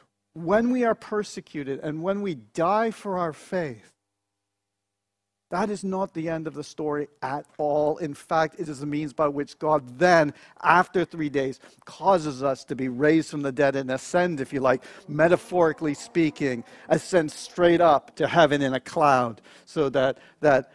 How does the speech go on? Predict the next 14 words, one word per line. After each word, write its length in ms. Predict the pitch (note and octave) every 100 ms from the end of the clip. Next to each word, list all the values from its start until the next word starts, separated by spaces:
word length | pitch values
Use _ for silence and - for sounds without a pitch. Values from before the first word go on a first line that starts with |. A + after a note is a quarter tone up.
| _ -
that, 260 | D#3 C#3+ - F#3+ - E3+ F3
that 240 | E3 D3+ _ _ -
our 220 | E3+ E3+
enemies 480 | A3 G3+ G3 E3 C3+
can 220 | - E3 D3
even 300 | C#3+ C#3 C3
see 400 | - D#3 B2 A2 _ -
the 80 | D#3+
vindication 800 | C#3 D#3 D3 B2 - C#3 - B2
that 100 | B2+
has 120 | B2
come 300 | - C#3+ B2
to 180 | - B2+
us. 460 | A2+ - - -